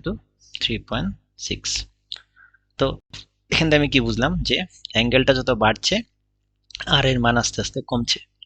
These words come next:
কমতে কমতে কমতে ম্যাক্স, মিনিমাম কত হবে? আর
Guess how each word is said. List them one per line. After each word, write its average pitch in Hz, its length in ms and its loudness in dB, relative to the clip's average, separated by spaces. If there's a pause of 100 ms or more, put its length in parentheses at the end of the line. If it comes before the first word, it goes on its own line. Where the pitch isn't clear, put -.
কমতে 135 300 2
কমতে 127 220 0
কমতে 120 200 0 (100)
ম্যাক্স, - 240 -4
মিনিমাম 135 380 0
কত 131 120 -2 (120)
হবে? 101 160 -6 (2000)
আর 127 80 6